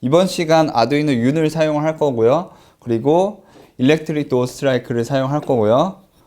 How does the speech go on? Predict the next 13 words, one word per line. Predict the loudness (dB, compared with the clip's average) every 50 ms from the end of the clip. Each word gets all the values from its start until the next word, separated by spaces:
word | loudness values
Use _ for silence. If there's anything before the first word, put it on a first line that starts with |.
| _ _ _
그리고 | -6 -6 -2 0 2 4 4 2 2 -2 -6 -12 _ _ _ -20 -20 -20 _ -20 -20 -10 -6 -6 -6 -6 -8 -14 -20 _ _ _ -12
여기 | -12 -10 -6 -4 -2 -2 -2 -2 -4 -6 -10 _ _ _ _ -20 -20 -20 -20 _ -20 -18 -12 -4 0
일렉트릭 | 2 2 4 4 2 2 2 2
도어 | 2 2 2 2
스트라이크랑 | 2 0 0 2 2 2 2 2 2 2 4 4 2 2 -2 -2 0
또 | 2 2 2
이제 | 2 2 0 0 0 -2 -6 -12 -18 -20 -20 _ -20 -20 _ _
릴레이를 | 0 0 2 4 4 4 4 2 0 -2 -2
사용하고, | -2 -2 -2 -2 -2 -2 -2 -2 0 0 2 2 0 0 -2 -2
릴레이를 | 0 2 2 2 2 0 0 -2 -4 -4
사용할 | -2 -2 0 0 0 0 0 0
때 | 0 0 0 0 -4 -6
필요한 | -8 -4 0 2 4 4 4 4 2 0 -4